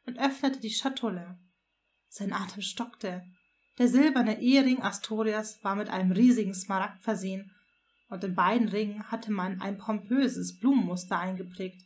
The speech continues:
Draco schluckte, als er den Ring, welcher für ihn bestimmt war, genauer betrachtete. Er war breit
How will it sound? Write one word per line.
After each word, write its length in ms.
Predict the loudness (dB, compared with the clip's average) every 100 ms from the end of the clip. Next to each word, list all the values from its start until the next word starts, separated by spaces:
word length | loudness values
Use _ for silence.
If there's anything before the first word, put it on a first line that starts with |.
| _ _ _ _ _ _ _ _ _ -16
Draco 260 | -12 -8 -6
schluckte, 400 | 0 0 2 0
als 220 | 0 -2
er 40 |
den 220 | 0 0
Ring, 320 | 0 -2 -2 -8 _ _ _ -10
welcher 240 | -2 -2
für 140 | 2
ihn 160 | 2 2
bestimmt 420 | -2 -2 -4 -2
war, 160 | -4 -4
genauer 400 | -4 -4 -2 -6
betrachtete. 800 | -8 -14 -16 -12 -10 -8 -10 -12 -20 _ _ _ _
Er 180 | _ 2
war 200 | 4 2
breit 420 | 4 4 4 0